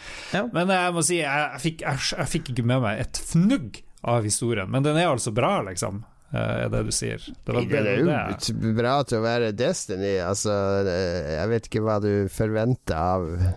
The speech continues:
Speaker 3: ja, historie i et, eh,
Speaker 2: Jeg vil
Speaker 3: actionspill,
Speaker 2: gråte.
Speaker 3: egentlig.
Speaker 1: Ja, du blir rørt til tårer. Jeg tror ikke Destiny er rette spillet.
Speaker 3: Nei, det er, eh, det, nei, da må du sikkert spille noe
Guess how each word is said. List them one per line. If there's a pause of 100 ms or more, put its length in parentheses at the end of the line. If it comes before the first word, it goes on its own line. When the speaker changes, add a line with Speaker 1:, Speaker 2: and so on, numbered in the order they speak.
(280)
Speaker 3:
ja, (760)
historie
i
et,
eh,
Speaker 2:
Jeg
vil
Speaker 3:
actionspill,
Speaker 2:
gråte.
Speaker 3:
egentlig. (1040)
Speaker 1:
Ja, (240)
du
blir (100)
rørt
til
tårer.
Jeg
tror (200)
ikke
Destiny
er
rette (120)
spillet.
Speaker 3:
Nei,
det
er,
eh,
det,
nei,
da
må
du (120)
sikkert
spille
noe